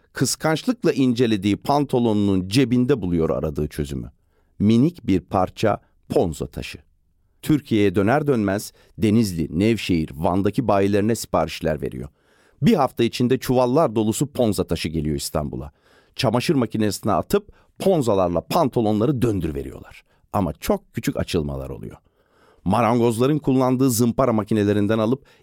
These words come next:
iki bin pantolonu tek tek ağarttırıyor Aytaç Bey.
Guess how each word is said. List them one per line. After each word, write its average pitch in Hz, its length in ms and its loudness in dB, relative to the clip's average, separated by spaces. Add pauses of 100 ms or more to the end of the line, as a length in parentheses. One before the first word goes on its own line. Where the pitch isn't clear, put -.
iki 190 340 2
bin 156 160 0
pantolonu 127 720 0
tek - 320 -4
tek 175 200 -2 (100)
ağarttırıyor 104 600 0
Aytaç 71 400 -10
Bey. 69 120 -14